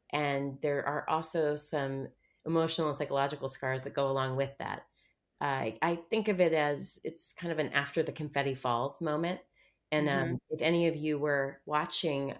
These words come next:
Speaker 1: uh, as we, we won the N F C Championship this past, uh, January, and we were out there at Levi's Stadium, and the confetti literally is falling, and it's the greatest feeling. It's the greatest moment.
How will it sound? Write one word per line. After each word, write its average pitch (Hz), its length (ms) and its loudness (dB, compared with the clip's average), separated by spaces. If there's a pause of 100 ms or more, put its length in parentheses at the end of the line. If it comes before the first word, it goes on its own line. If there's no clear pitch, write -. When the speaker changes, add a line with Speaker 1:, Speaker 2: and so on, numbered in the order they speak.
Speaker 1:
uh, 127 280 -2
as 135 200 -2
we, 127 320 -2 (480)
we 160 100 0
won 147 340 4
the 139 140 0
N 139 120 -2
F 131 80 -6
C 143 180 -8
Championship 208 760 2 (220)
this 185 160 -4
past, 156 560 0 (420)
uh, - 140 -8
January, 170 800 2
and 135 320 -4
we 135 140 -2
were 131 240 -4
out 135 240 -2
there 131 420 -2 (640)
at 127 340 -2 (160)
Levi's 143 340 -4
Stadium, 143 680 2 (100)
and 127 560 -4
the 127 80 -8
confetti 131 760 0
literally 147 460 2
is 131 160 -2
falling, 131 600 0
and 123 180 -4
it's - 240 -14
the - 80 0
greatest 139 580 0
feeling. 101 300 -4
It's - 140 -14
the 143 80 -12
greatest 135 540 -2
moment. 117 440 -6